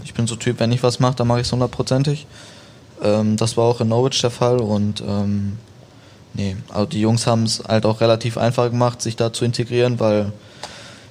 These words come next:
ich weiß nicht, wenn du zehn deutschsprachige Spieler da hast, ähm, dann ist halt relativ einfach, sich zu integrieren, auch wenn's in einem fremden Land ist und, ähm,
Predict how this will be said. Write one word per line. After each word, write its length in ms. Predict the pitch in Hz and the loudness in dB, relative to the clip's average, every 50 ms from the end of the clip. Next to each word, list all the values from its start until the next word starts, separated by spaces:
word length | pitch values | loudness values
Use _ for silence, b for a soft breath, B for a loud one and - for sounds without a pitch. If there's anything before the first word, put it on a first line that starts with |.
| B B | B B
ich 80 | - - | -4 -2
weiß 160 | 113 113 107 | 0 0 0
nicht, 140 | 107 101 - | 0 0 0
wenn 80 | 117 | 0
du 80 | 117 117 | 0 0
zehn 300 | 110 - - 127 127 120 | 0 2 2 2 4 4
deutschsprachige 680 | 127 127 127 - - - 123 127 135 135 127 123 127 | 4 4 4 2 2 2 2 2 2 0 -2 0 0
Spieler 360 | 127 - - 135 135 143 139 135 | 0 0 2 2 2 4 4 4
da 80 | 131 | 4
hast, 360 | 131 131 135 - - - - - - - - - | 4 2 0 -2 -4 -8 -8 -10 -18 -16 -8 -4
ähm, 480 | 117 117 117 113 113 113 113 113 113 110 - | -2 0 2 2 2 0 0 -2 -2 -2 -2
dann 120 | 117 110 | -2 -2
ist 160 | 113 110 - | -2 -2 -2
halt 220 | 117 110 113 110 - | -2 -2 -2 -2 -2
relativ 420 | 113 113 117 113 - 117 113 - | 0 0 0 0 0 -4 -4 -2
einfach, 300 | - 117 117 - 127 117 | 0 0 0 0 0 -2
sich 180 | 113 - 117 - | -2 -2 -6 -6
zu 120 | - - | -6 -4
integrieren, 560 | 110 113 - 117 117 117 117 120 123 131 131 123 B B B B B B B B | -4 -4 -2 -4 -4 -2 0 0 2 0 0 -2 B B B B B B B B
auch 220 | - 117 117 - | 0 0 0 2
wenn's 240 | 120 117 117 117 - | 0 0 0 0 0
in 100 | 120 120 | 0 0
einem 80 | 120 | 0
fremden 360 | 117 - - 123 123 123 120 123 | 0 0 0 0 0 0 0 2
Land 340 | 120 123 127 139 143 139 | 2 2 4 2 2 0
ist 260 | 135 143 147 147 - - | 0 -2 -2 -2 -4 -4
und, 440 | - 113 113 113 113 110 107 - | -4 -2 -2 0 0 0 -2 -2
ähm, 600 | 110 113 110 113 113 110 110 110 110 110 110 110 | -4 -2 0 0 0 0 0 0 -2 -2 -4 -4